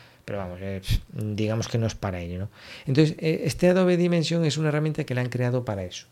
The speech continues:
para que los diseñadores puedan probar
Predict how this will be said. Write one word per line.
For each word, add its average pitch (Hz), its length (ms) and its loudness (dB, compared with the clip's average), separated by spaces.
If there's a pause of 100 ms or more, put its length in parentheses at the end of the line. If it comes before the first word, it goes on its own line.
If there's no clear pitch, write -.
(380)
para 156 180 4
que 160 220 4
los 156 220 4
diseñadores 143 580 2
puedan 135 300 0
probar 120 440 2